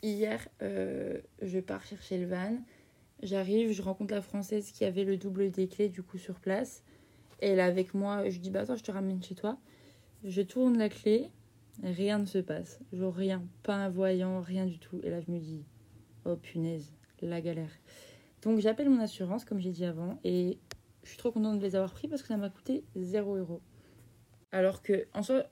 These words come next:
c'est juste un problème de batterie. Donc j'aurais pu demander avec les pinces, quelqu'un dans la rue, machin, et cetera. Mais là, c'était vraiment plus simple. On a attendu un petit moment parce que le temps qu'ils arrivent, tout ça, ça a pris du temps.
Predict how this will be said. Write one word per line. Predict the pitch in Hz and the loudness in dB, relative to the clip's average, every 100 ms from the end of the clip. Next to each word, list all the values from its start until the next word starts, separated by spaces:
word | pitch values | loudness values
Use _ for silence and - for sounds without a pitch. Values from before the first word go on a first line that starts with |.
| _ | _
c'est | - - | -6 2
juste | 220 254 | 2 2
un | |
problème | 214 214 196 | -2 -2 -2
de | 190 | 0
batterie. | 185 190 - 208 | 0 0 -4 -4
Donc | 185 190 | 0 0
j'aurais | 185 185 | 0 -2
pu | - - 214 202 | -4 -2 -2 0
demander | 175 180 180 196 | 0 0 0 2
avec | 185 180 180 | 0 -2 -4
les | 180 180 | -2 0
pinces, | 180 185 190 | -2 -4 -4
quelqu'un | - 180 185 190 | -6 -6 -4 -2
dans | 190 | -2
la | 175 | -4
rue, | 175 185 | -4 -4
machin, | 190 180 190 | -4 -6 -8
et | |
cetera. | 180 - 196 220 - - _ | -8 -6 -6 -8 -20 -20 _
Mais | 196 | -4
là, | 196 | -2
c'était | 196 | -2
vraiment | 185 190 | 0 -2
plus | 180 180 | -4 -8
simple. | 196 208 - - | -6 -6 -10 -4
On | |
a | 202 | -4
attendu | 196 208 | -2 -4
un | 240 | -4
petit | 226 208 | -6 -4
moment | 202 202 208 | -2 -2 -4
parce | 214 180 | -6 -4
que | 190 | -6
le | |
temps | 180 185 | -4 -8
qu'ils | 180 180 | -8 -8
arrivent, | 190 190 | -8 -8
tout | - | -14
ça, | - 202 214 - - _ _ | -12 -12 -12 -20 -20 _ _
ça | - | -6
a | 185 | -6
pris | - 185 | -6 -12
du | 185 | -8
temps. | 190 285 | -2 -4